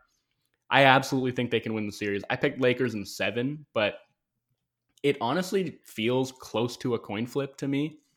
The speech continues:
And so, of course, in that situation, I am gonna give the edge to the team that has LeBron James and Anthony Davis.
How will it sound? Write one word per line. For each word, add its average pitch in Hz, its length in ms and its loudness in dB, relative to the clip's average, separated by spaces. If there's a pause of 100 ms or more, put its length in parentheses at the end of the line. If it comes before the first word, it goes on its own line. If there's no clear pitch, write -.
(500)
And 120 100 -2
so, 123 220 4
of 120 140 2
course, 135 300 4
in 127 80 2
that 117 180 -2
situation, 110 520 -2
I 98 100 0
am 101 180 0
gonna 107 200 -2
give 101 260 -4
the 98 120 -2
edge 95 340 -2
to 113 80 -2
the 101 80 -8
team 98 260 -6
that 95 120 -6
has 98 300 -4
LeBron 98 320 -2
James 98 320 -4
and 98 80 -4
Anthony 98 340 -6
Davis. 107 440 -2